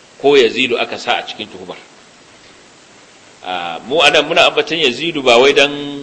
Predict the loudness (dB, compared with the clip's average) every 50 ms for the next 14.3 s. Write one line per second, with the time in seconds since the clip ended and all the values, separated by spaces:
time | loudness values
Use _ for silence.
0 | -16 -18 -20 -20 -20 -20 -20 -20 -6 -4 -4 0 2 4 4 4 2 0 -4 0
1 | 2 2 2 2 2 0 -2 -6 -8 -6 -4 -4 -4 -4 -4 -6 -6 -2 0 0
2 | 2 2 2 0 -2 -6 -8 -10 -10 -12 -14 -14 -16 -18 -20 -20 -20 _ _ _
3 | _ _ -20 -20 -20 _ _ _ _ -10 -6 -2 0 0 0 0 0 2 4 4
4 | 6 4 4 2 2 0 0 -2 -4 -4 -2 0 0 0 -2 -4 -6 -6 -6 -6
5 | -4 -4 -4 -4 -2 -4 -2 0 -2 -2 -2 -4 -6 -6 -6 -6 -6 -2 -2 -2
6 | -2 -2 -8 -10 -12 -12 -14 -12 -14 -16 -16 -16 -20 -20 -20 -20 -20 -20 -20 -20
7 | -20 _ -20 -20 -20 -20 -20 -20 -20 -20 -20 _ _ -2 0 2 2 2 2 2
8 | 0 -2 -2 2 2 2 2 2 0 -2 0 0 0 0 0 -2 -2 -2 -2 0
9 | 0 0 -2 -2 -2 -4 -4 -4 -6 -8 -8 -8 -8 -8 -10 -12 -16 -16 -18 -18
10 | -20 -20 -20 -20 _ _ _ _ _ _ _ _ _ -20 -20 -20 -20 -20 _ _
11 | -20 -20 -20 _ _ -20 -20 -20 -18 -10 -8 -8 -4 0 2 4 4 4 2 0
12 | -4 -4 -4 -4 -4 -2 -2 0 0 0 0 -2 -4 -6 -4 -4 -6 -4 -2 -4
13 | -4 -4 -4 -6 -6 -6 -6 -4 -6 -6 -10 -10 -14 -20 -20 -20 -20 -20 -16 -14
14 | -12 -10 -10 -10 -12 -12